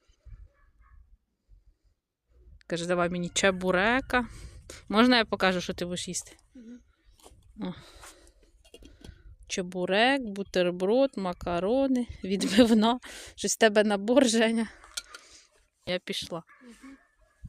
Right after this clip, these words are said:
Speaker 1: Тільки вкривайся, отак. Так,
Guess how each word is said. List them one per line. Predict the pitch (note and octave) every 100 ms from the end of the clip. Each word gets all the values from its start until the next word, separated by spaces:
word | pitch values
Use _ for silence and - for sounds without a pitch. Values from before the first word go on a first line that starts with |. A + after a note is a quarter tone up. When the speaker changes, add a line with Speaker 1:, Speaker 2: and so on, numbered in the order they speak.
| - _ _ _ _ _ _ _ _ _ _
Speaker 1:
Тільки | - G3
вкривайся, | G3 G#3+ G#3 F3+ D#3 - F3+
отак. | F3+ - E3+ _ _ _ _ _ _ _ _ _ _ _ _ _ _ _
Так, | A3 F3+ -